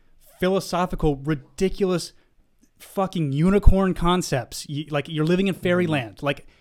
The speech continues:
Speaker 1: money. It's money. It's like, it, it's, it's GameStop. It, like, it's, it's these hedge fund managers. And you fucking pilloried it because you wanted to talk about yourself again.
Speaker 2: Yeah, she has an economics degree, by the way.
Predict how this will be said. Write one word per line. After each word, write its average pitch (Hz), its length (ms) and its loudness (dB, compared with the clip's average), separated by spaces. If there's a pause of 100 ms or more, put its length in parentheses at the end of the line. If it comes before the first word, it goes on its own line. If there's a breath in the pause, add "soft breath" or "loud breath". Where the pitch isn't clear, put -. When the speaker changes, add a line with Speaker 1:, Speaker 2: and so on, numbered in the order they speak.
(300 soft breath)
Speaker 1:
money. 170 640 -4 (180)
It's 147 160 -8
money. 147 560 -2 (100)
It's 165 180 -4
like, - 180 0
it, 175 160 -4
it's, 170 220 -4
it's 165 180 -4
GameStop. 165 560 0 (180)
It, 170 220 -4
like, 175 140 -2
it's, 180 200 -6
it's 185 140 -6
these 156 140 -8
hedge 196 220 -2
fund 165 180 -2
managers. 120 420 -8 (320 soft breath)
And 170 180 2
you 170 120 2
fucking 196 500 0
pilloried 196 400 2
it 139 340 -6
because 165 520 0
you 160 120 -4
wanted 170 240 -2
to 170 60 -10
talk - 280 2
about 143 320 -4
yourself - 840 -6
again. 120 240 -6
Speaker 2:
Yeah, 123 180 -4
she - 180 -2
has 156 200 4
an 147 80 -8
economics 120 600 -6
degree, - 280 -16
by - 200 -12
the - 80 -16
way. - 160 -18